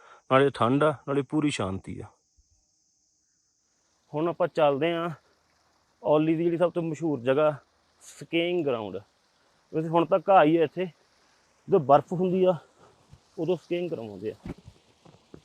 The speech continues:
ਇੱਥੇ ਸਕੀਇੰਗ ਦੀ ਟ੍ਰੇਨਿੰਗ ਵਾਲਾ ਸਕੂਲ ਵੀ ਹੈਗਾ ਇੱਕ। ਸਕੀਇੰਗ ਖਨੀ ਸਕੇਟ-, ਸਕੀਇੰਗ ਹੀ ਹੁੰਦੀ ਮੈਨੂੰ ਲੱਗਦਾ, ਖਨੀ ਸਕੇਟਿੰਗ ਹੁੰਦੀ ਆ।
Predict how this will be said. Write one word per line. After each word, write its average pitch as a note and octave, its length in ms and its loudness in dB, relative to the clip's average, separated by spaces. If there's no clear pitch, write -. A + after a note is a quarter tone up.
ਇੱਥੇ G3+ 260 -4
ਸਕੀਇੰਗ G3+ 440 -2
ਦੀ G#3+ 80 -6
ਟ੍ਰੇਨਿੰਗ F3+ 280 -2
ਵਾਲਾ F#3 160 0
ਸਕੂਲ D3 300 -12
ਵੀ C3+ 140 -12
ਹੈਗਾ C#3+ 160 -16
ਇੱਕ। C#3 140 -20
ਸਕੀਇੰਗ A#3 460 0
ਖਨੀ G#3+ 140 -6
ਸਕੇਟ-, F#3 340 -8
ਸਕੀਇੰਗ A#3 300 -6
ਹੀ B3+ 60 -4
ਹੁੰਦੀ F#3 160 -4
ਮੈਨੂੰ D3 180 -8
ਲੱਗਦਾ, D3+ 40 -12
ਖਨੀ D3+ 140 -8
ਸਕੇਟਿੰਗ C#3 400 -14
ਹੁੰਦੀ C#3 260 -16
ਆ। C#3 80 -18